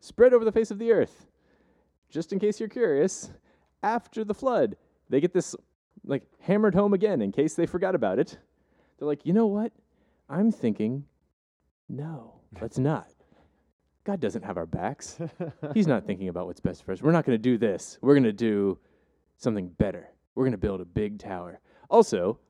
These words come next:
Speaker 1: fun fact, the Bible does this a lot where it's a little obnoxious, and by little I mean pretty obnoxious. So, like,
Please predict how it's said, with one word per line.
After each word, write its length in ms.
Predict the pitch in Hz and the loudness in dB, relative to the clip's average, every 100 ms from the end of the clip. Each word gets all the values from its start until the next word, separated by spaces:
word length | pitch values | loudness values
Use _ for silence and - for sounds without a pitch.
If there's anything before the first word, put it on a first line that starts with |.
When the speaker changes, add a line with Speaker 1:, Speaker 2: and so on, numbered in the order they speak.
| _ _ _ | _ _ _
Speaker 1:
fun 180 | 120 | -4
fact, 340 | 107 104 95 _ _ _ _ - _ _ _ _ | -2 -6 -8 _ _ _ _ -20 _ _ _ _
the 80 | 135 | -4
Bible 220 | 180 175 | -2 0
does 160 | 104 92 | -4 -6
this 140 | 92 | -10
a 40 | 95 | -10
lot 200 | 90 92 | -10 -10
where 80 | |
it's 80 | 98 | -12
a 40 | 95 | -12
little 540 | 104 165 226 240 220 | -8 -6 -6 -2 -2
obnoxious, 600 | 170 131 131 _ 170 _ _ _ _ _ | -2 -6 -10 _ -18 _ _ _ _ _
and 80 | 107 | -8
by 100 | 101 | -8
little 200 | 98 92 | -8 -10
I 40 | |
mean 160 | 85 - _ | -12 -20 _
pretty 140 | 117 95 | -14 -12
obnoxious. 400 | - - 110 _ _ _ _ | -14 -16 -20 _ _ _ _
So, 100 | - | -6
like, 140 | 117 | -6